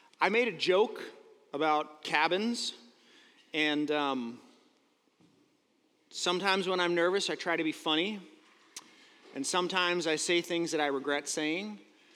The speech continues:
because I think I said white people have cabins, family cabins, and maybe that's true, but it, it actually is, um, it's pretty sad if it is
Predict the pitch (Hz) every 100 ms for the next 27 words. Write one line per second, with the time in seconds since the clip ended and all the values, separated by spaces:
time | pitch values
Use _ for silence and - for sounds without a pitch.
0 | - _ _ 143 175 160 147 - - -
1 | - _ _ _ _ _ _ 139 - 156
2 | 143 175 147 139 156 156 165 151 151 147
3 | 131 - 156 131 127 110 110 - - -
4 | _ - - 175 170 156 156 135 127 113
5 | - - - _ _ _ _ _ - 160
6 | 151 147 147 139 - - - 185 208 190
7 | 170 - - - - - - 208 165 151
8 | - 156 151 147 - - - - 160 175
9 | 180 - 156 143 131 - - - 139 131
10 | 127 113 - - - 175 - 190 165 131
11 | - 143 147 160 127 117 -